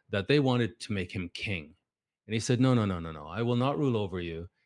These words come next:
Neither shall my son rule over you. The Lord shall rule over you."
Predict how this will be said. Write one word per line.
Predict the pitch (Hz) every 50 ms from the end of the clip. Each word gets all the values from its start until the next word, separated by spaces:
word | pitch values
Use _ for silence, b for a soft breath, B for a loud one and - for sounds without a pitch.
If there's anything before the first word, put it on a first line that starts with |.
| _ _ _ _
Neither | 98 110 135 156 165 156 156
shall | - - - 127 117
my | 110 101 92
son | - - - - 113 95 85 69 69 85 - _ _ _ _ _ _ _ _
rule | 101 107 101 95
over | 95 92 90 85 87
you. | 82 80 73 76 - _ _ _ _ _ _ _ _ _ _
The | 110 131
Lord | 147 180 208 220 190 104 87 80 73 - - _ _ _ _ _ _ _ _
shall | - - - 110 104 98
rule | 92 95 90 87
over | 87 87 82 82
you." | 80 76 67 64